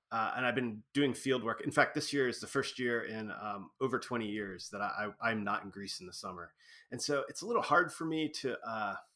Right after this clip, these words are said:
kind of venture back to that point in my life where Greece was unfamiliar. I still feel like when we're landing in the Athens airport, uh, a ver-, a sense of, of almost like I'm, I'm,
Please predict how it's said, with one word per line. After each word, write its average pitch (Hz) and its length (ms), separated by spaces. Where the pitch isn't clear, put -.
kind 131 160
of 95 100
venture 135 460
back 113 340
to 123 120
that 107 260
point 135 260
in 117 100
my 104 200
life 113 420
where 110 240
Greece 104 420
was 113 220
unfamiliar. 113 840
I 110 60
still 147 300
feel 123 500
like 104 240
when 110 80
we're 107 140
landing 113 400
in 107 80
the 104 80
Athens 107 400
airport, 135 500
uh, 104 300
a 120 100
ver-, 127 220
a 123 40
sense 139 320
of, 117 200
of 98 320
almost 127 260
like 120 140
I'm, 107 260
I'm, 120 140